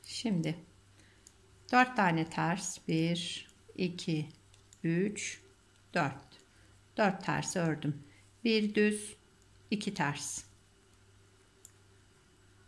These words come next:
Bir düz, dört tane yine tersimiz var. Şu şekilde bir düz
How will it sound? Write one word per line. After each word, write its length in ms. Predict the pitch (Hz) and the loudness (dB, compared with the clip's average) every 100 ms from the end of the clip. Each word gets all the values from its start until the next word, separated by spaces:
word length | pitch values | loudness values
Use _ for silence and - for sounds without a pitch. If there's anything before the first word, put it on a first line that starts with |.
| - 202 | -6 4
Bir 320 | 190 185 185 | 4 4 2
düz, 500 | 190 208 214 - - - - - - - - - - - - | 2 2 -2 -12 -18 -20 -20 -20 -20 -20 -20 -20 -20 -20 0
dört 300 | 214 208 208 | 4 4 2
tane 360 | 175 151 156 165 | 0 2 2 2
yine 300 | 160 151 147 | 2 2 0
tersimiz 760 | 165 165 175 - 185 185 190 | -2 0 -2 0 0 0 0
var. 500 | 185 190 196 - - - - - - _ - - - - _ _ _ _ _ - - _ _ _ _ _ - - - - _ - _ _ _ - _ - - | 2 2 0 -6 -12 -16 -20 -20 -20 _ -20 -20 -20 -20 _ _ _ _ _ -20 -20 _ _ _ _ _ -20 -20 -20 -20 _ -20 _ _ _ -20 _ -20 -14
Şu 160 | - | -6
şekilde 680 | 165 165 160 165 151 170 208 - - - - - - | -4 -4 -4 -6 -2 -2 -2 -4 -18 -20 -20 -14 0
bir 340 | 202 196 190 190 | 4 4 2 2
düz 480 | 196 226 - - | 2 2 -4 -12